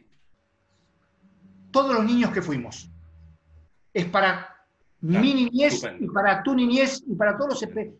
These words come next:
Speaker 1: pe-, la, la niñez de los espectadores. No para el público infantil, nunca hice, eh, teatro para el público infantil,
Speaker 2: No, no,
Speaker 1: pero
Speaker 2: no.
Speaker 1: sí para nuestra infancia. Para ese lugar
Speaker 2: Claro.
Speaker 1: donde todo era posible, donde todo era esperanza, donde todo era futuro,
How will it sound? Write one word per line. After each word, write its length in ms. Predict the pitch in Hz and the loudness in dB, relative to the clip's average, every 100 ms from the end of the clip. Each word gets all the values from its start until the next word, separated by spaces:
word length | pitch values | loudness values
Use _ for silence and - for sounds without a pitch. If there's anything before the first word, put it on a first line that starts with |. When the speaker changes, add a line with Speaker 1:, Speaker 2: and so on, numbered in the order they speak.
| _ | _
Speaker 1:
pe-, 220 | 190 190 208 | -2 -2 -4
la, 160 | 202 | -4
la 140 | 202 208 | 0 2
niñez 260 | 214 277 | 4 2
de 60 | 233 | 2
los 160 | 220 190 | 0 0
espectadores. 600 | 185 170 160 131 131 - _ | -4 0 0 0 -4 -12 _
No 180 | 185 269 | 0 2
para 140 | 285 247 | 2 0
el 60 | |
público 260 | 254 240 214 | 0 -2 -2
infantil, 400 | 180 175 185 208 | -2 0 0 0
nunca 240 | 202 190 185 | -2 0 -2
hice, 540 | 180 175 165 151 147 _ _ - | -2 0 0 0 -4 _ _ -4
eh, 280 | 147 143 135 | -2 -2 0
teatro 280 | 165 165 160 | 0 0 0
para 140 | 156 | -2
el 40 | 151 | -2
público 280 | 185 180 | -4 -2
infantil, 300 | 156 - 160 | -2 -4 -4
Speaker 2:
No, 40 | - | -4
no, 60 | |
Speaker 1:
pero 140 | 185 180 | 0 0
Speaker 2:
no. 40 | |
Speaker 1:
sí 240 | 175 262 269 - - - | -2 -4 -6 -8 -18 -2
para 200 | 190 185 | 0 0
nuestra 280 | 185 175 | 0 0
infancia. 520 | 170 147 139 120 - - _ _ _ _ _ | 0 0 -2 -4 -12 -18 _ _ _ _ _
Para 160 | 160 196 | 0 2
ese 220 | 202 214 | 2 0
lugar 340 | 196 196 233 | 2 2 4
Speaker 2:
Claro. 240 | 226 233 - | 2 -2 -6
Speaker 1:
donde 260 | 170 165 175 | -6 0 2
todo 240 | 247 247 | 2 4
era 160 | 226 185 | 2 2
posible, 460 | 185 240 233 220 | -2 -2 0 2
donde 240 | 190 160 160 | 2 0 -2
todo 240 | 214 214 | 2 2
era 100 | 202 | 2
esperanza, 440 | - 190 208 214 180 | -2 -2 -2 0 -4
donde 160 | 160 | -2
todo 180 | 160 233 | 2 2
era 120 | 214 | 2
futuro, 600 | 180 180 226 226 220 - | -2 -6 0 0 0 -8